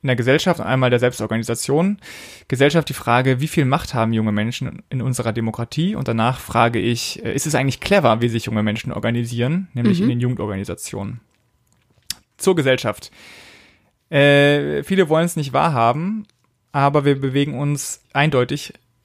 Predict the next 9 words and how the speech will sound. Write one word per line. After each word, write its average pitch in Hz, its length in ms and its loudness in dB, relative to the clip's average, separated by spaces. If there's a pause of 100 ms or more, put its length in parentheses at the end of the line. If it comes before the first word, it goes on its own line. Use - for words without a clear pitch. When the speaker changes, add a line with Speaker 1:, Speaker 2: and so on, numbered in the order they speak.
Speaker 1:
Richtung 131 460 -4 (140)
Rentnerdemokratie. 127 1160 -2 (960)
Das 139 140 4
ist 147 60 2
ein 147 200 6
ziemlich 165 220 2
um-, 156 220 -2
umstrittener 156 460 0
Begriff, 143 480 0